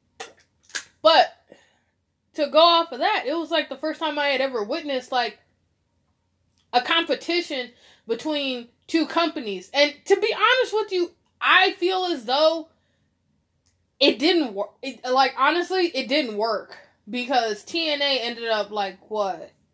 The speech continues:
Spike T V wasn't really adver-, and this is all from, like, what I've heard from professional wrestlers through their interviews talking about it. Like, they weren't being, um,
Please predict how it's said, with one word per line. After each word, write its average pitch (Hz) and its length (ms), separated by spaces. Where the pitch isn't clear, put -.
Spike 311 520
T 302 180
V 262 200
wasn't 247 360
really 240 200
adver-, 220 420
and 208 160
this 247 340
is 254 100
all 247 280
from, 220 260
like, 190 200
what 220 120
I've 208 160
heard 214 220
from 220 240
professional 214 580
wrestlers 214 540
through 349 260
their 262 220
interviews 233 640
talking 247 380
about 262 400
it. 202 160
Like, 233 320
they 247 160
weren't 330 320
being, 269 580
um, 214 400